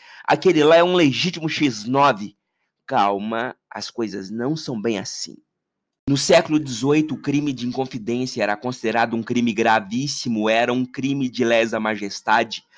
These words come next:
o mais grave crime da sociedade de antigo regime. O indivíduo,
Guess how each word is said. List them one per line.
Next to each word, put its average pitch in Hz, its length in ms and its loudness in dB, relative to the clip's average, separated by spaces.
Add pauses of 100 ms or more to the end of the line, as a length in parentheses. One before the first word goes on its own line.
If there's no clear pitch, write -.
(140)
o 117 120 0
mais 123 320 2
grave 113 400 0
crime 156 420 -4
da 117 180 -4
sociedade 127 720 -2
de 110 80 -6
antigo 110 320 -6
regime. 98 580 -8 (460)
O 127 100 0
indivíduo, 131 640 0